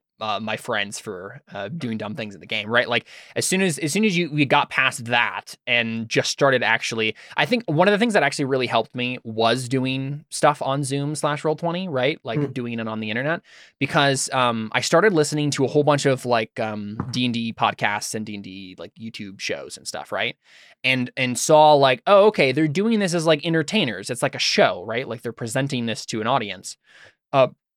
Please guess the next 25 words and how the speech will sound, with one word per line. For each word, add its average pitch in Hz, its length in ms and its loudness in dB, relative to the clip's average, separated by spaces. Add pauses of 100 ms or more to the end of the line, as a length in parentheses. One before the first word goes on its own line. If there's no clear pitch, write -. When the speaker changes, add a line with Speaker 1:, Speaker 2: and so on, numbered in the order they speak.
(360)
Speaker 1:
and 156 180 2
that 190 160 4
honestly 208 360 2
really 151 260 2
helped 156 380 0
me 202 180 0
because 143 460 -2
I 147 220 2
love 135 440 -2
doing 185 220 2
that 208 160 0
sort 214 120 0
of 214 60 0
stuff. 233 320 0
I'm 131 300 -2
an 123 100 0
entertainer 123 640 -2
by 117 240 -4
heart, 143 420 2
uh, 113 440 2
at, 104 400 -6
at 120 100 -2
heart, 143 320 0
I, 113 240 -6
um, 87 500 -8